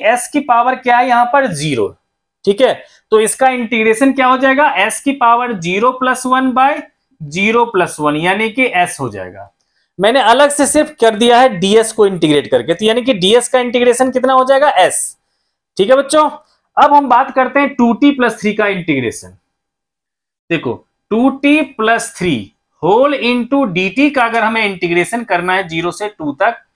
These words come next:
तो इसको हमें लिखना पड़ेगा इंटीग्रेशन साइन, टू को बाहर कर लेंगे, फिर क्या आएगा, टी डी टी, ज़ीरो से टू प्लस थ्री को बाहर कर लिया,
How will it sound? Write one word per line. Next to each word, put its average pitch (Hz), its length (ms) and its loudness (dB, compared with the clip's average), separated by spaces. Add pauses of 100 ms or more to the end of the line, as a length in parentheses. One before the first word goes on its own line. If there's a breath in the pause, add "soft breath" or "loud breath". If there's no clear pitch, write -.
(440)
तो 254 180 4
इसको 226 380 -2
हमें 220 280 0
लिखना 180 340 -2
पड़ेगा 143 420 -2 (1600)
इंटीग्रेशन 190 680 0
साइन, 247 360 0 (720)
टू 277 160 4
को 285 160 2
बाहर 170 320 0
कर 147 180 -4
लेंगे, 110 300 -8
फिर 214 240 -4
क्या 247 200 0
आएगा, 254 260 0
टी 254 360 -2
डी 202 180 -2
टी, 101 300 -12 (540)
ज़ीरो 156 380 0
से 233 180 -2
टू 277 280 2 (680)
प्लस 147 400 -4
थ्री 254 200 0
को 269 160 -2
बाहर 190 260 0
कर 165 180 -2
लिया, 107 320 -6